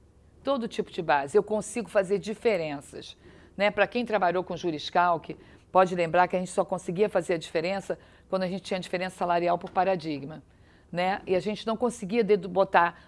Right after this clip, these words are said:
num histórico verbas pagas, né? A gente não conseguia montar diferenças. E nesse eu consigo.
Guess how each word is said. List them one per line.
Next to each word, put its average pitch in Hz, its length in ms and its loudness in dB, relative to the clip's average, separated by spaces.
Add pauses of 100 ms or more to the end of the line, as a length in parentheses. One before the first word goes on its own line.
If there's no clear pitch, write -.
num 208 220 -2
histórico 196 680 4
verbas 180 440 0
pagas, 156 640 0 (420)
né? 180 160 4
A 185 40 6
gente 175 240 -6
não 202 80 -2
conseguia 208 420 0
montar 214 580 4
diferenças. 139 800 -10 (300)
E 214 100 0
nesse 196 600 -2
eu 185 160 2
consigo. 151 600 -8